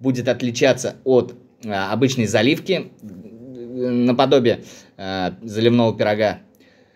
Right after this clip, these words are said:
Вот посмотрите, такой консистенции теста получается, и немного постояв, оно у нас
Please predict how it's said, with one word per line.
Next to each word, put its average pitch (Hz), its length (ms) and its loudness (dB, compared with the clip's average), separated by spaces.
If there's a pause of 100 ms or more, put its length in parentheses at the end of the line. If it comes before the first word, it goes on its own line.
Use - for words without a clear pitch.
(140)
Вот 117 180 -2
посмотрите, 135 420 2
такой 127 320 2
консистенции 123 560 0
теста 131 280 0
получается, 165 540 2
и 101 160 -4
немного 120 680 -2
постояв, 147 600 0
оно 110 220 -2
у 123 40 0
нас 117 300 -2